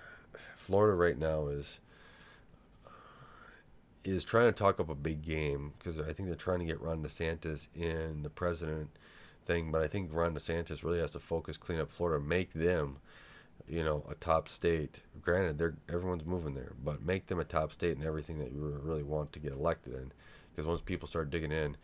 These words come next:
it could be a real mess real quick. So, um, Florida ranks number three on states with highest number of abortions. Florida is an abortion destination.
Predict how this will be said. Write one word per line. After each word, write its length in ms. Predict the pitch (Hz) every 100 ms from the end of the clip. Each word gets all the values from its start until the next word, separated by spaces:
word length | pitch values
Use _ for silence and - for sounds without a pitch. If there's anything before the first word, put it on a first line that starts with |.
| - - -
it 180 | 82 -
could 160 | 76
be 180 | 80 73
a 100 | 67
real 340 | 69 76 71
mess 440 | 69 71 71 - -
real 240 | 65 60
quick. 440 | - - 71 - - -
So, 360 | - 82 73 71 - - - - -
um, 540 | 67 60 50 50 50 - - - - - -
Florida 360 | - 104 101
ranks 600 | 85 87 85 76 - - - -
number 380 | 82 80 76
three 580 | - - 107 117 87 80
on 180 | 71 78
states 300 | - 85 82
with 100 | -
highest 360 | - 87 78 85
number 300 | 82 76 69
of 60 |
abortions. 760 | 69 67 80 78 - 92 120 - - - - - - -
Florida 260 | - 95 92
is 120 | 82
an 80 | 80
abortion 500 | 78 78 82 - 76
destination. 920 | 73 71 71 73 80 78 - 65 65